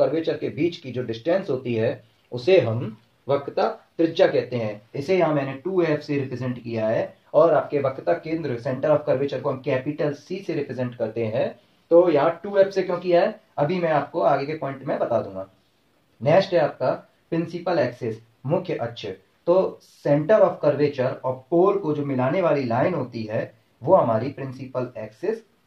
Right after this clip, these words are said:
कहलाती है। Next है आपका focus point, focus बिंदु। तो focus बिंदु क्या है कि ये एक ऐसा बिंदु होता है, यहां से ही या तो सारी प्रकाश किरणें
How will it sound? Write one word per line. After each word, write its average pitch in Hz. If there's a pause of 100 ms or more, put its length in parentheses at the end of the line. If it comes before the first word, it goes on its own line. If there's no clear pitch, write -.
कहलाती 101
है। 92 (480)
Next 175
है 147
आपका - (400)
focus 147
point, 170 (160)
focus 143
बिंदु। 139 (540)
तो 165
focus 151
बिंदु 175
क्या 143
है - (180)
कि 175
ये 196
एक 202
ऐसा 165
बिंदु 175
होता 127
है, 139 (220)
यहां 135
से 185
ही 127 (400)
या 165
तो 220
सारी 160
प्रकाश 139
किरणें 123